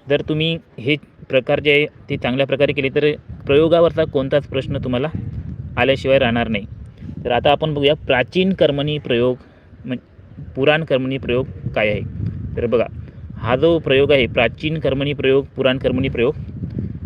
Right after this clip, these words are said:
हा प्रयोग मूळ संस्कृत कर्मणी प्रयोगापासून तयार झालेला आहे आणि तसेच या कर्माच्या उदाहरणातील वाक्य संस्कृतमधील कविरूपी आढळतात. तर,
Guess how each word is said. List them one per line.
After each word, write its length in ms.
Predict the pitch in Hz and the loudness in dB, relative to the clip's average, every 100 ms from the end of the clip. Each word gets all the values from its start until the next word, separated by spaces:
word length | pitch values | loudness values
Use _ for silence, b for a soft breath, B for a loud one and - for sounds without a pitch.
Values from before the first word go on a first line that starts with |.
| - - | -10 -8
हा 180 | 117 143 | 0 0
प्रयोग 380 | 151 160 170 156 | 2 2 2 0
मूळ 260 | 147 156 | 0 0
संस्कृत 580 | 151 127 127 - 160 165 165 | 0 -4 -4 -6 0 0 4
कर्मणी 360 | 147 139 143 156 | 2 2 -2 -2
प्रयोगापासून 840 | 147 131 131 139 139 135 151 156 151 | 0 2 4 2 2 0 -2 -6 0
तयार 280 | 131 131 131 | 4 4 4
झालेला 460 | 127 113 117 117 139 | 0 -2 0 0 -2
आहे 240 | - 104 101 - - _ _ - - - - - - _ - | -4 -4 -8 -10 -20 _ _ -20 -20 -20 -20 -20 -20 _ -4
आणि 220 | 135 160 170 | 0 0 2
तसेच 300 | 127 170 165 | 0 0 0
या 120 | 165 | 0
कर्माच्या 540 | 156 139 139 143 156 151 - 135 | 2 0 0 -2 -2 -4 -6 -8
उदाहरणातील 760 | 135 131 131 139 139 143 147 | 0 0 0 -2 -4 -4 -2
वाक्य 300 | 143 117 110 147 | 0 0 -2 -4
संस्कृतमधील 560 | 123 - 151 143 127 165 - | -4 -4 -4 -2 -4 -4 0
कविरूपी 460 | 131 135 139 151 | 0 0 -2 -4
आढळतात. 320 | 175 117 110 - - B B B - | -2 -2 -2 -4 -10 B B B -2
तर, 100 | 123 | 0